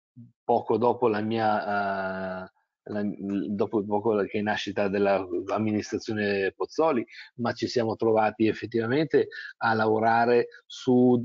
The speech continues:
un idem sentire, nel senso che qualunque, non ci siamo guardati che colore sei, ma siamo, abbiamo guardato in che direzioni noi dobbiamo muovere, eh, la cultura ambientale.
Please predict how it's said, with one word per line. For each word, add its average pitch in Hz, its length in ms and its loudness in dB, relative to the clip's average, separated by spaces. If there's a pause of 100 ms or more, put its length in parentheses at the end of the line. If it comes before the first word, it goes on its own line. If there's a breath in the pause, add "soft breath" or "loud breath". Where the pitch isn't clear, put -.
un 120 380 -2
idem 117 400 2
sentire, 104 960 -4
nel 107 140 -6
senso 113 320 -2
che 95 160 -6
qualunque, 107 380 0
non 117 160 0
ci 117 140 -8
siamo 127 180 2
guardati 107 460 2
che 101 120 -6
colore 101 380 2
sei, 95 360 0 (360 soft breath)
ma 104 140 -2
siamo, 117 300 0
abbiamo 113 300 -2
guardato 120 580 2
in 113 160 -6
che 110 200 2
direzioni 110 580 0
noi 101 160 -8
dobbiamo 98 360 -4
muovere, 101 540 -4 (300 loud breath)
eh, 90 340 -8
la 104 140 0
cultura 107 540 0
ambientale. 92 760 -8